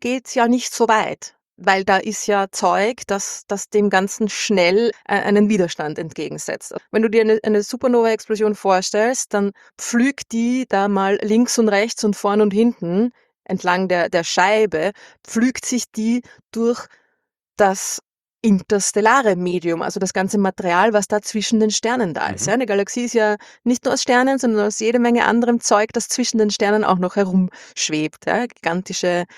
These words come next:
Speaker 1: Staub- und Gaswolken und so weiter. Und entlang dieser Sternenscheibe, da hat das Material, da bewegt sich's auch entlang natürlich und ver-, vermischt sich mit diesen Wolken, aber da, da ist die Reichweite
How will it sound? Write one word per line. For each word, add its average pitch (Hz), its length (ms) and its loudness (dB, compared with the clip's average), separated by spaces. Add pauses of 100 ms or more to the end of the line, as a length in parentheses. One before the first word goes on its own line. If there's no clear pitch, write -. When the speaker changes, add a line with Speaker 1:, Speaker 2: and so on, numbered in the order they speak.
(120)
Speaker 1:
Staub- 175 340 2
und 175 140 -2
Gaswolken 170 580 0
und 180 120 -4
so 185 80 -4
weiter. 156 320 -4
Und 180 140 -4
entlang 208 440 2
dieser 208 220 0
Sternenscheibe, 214 800 -2 (320)
da 202 140 2
hat 208 160 0
das 220 100 -2
Material, 208 680 2 (240)
da 202 100 2
bewegt 226 340 2
sich's - 200 -2
auch 240 160 4
entlang 185 460 0
natürlich 202 460 0
und 185 140 -4
ver-, 185 180 -8
vermischt 208 520 0
sich 202 240 0
mit 196 180 2
diesen 185 500 -2
Wolken, 170 440 0 (280)
aber 208 280 2
da, - 160 -2 (100)
da 202 80 0
ist - 220 -4
die 202 80 0
Reichweite 175 840 -2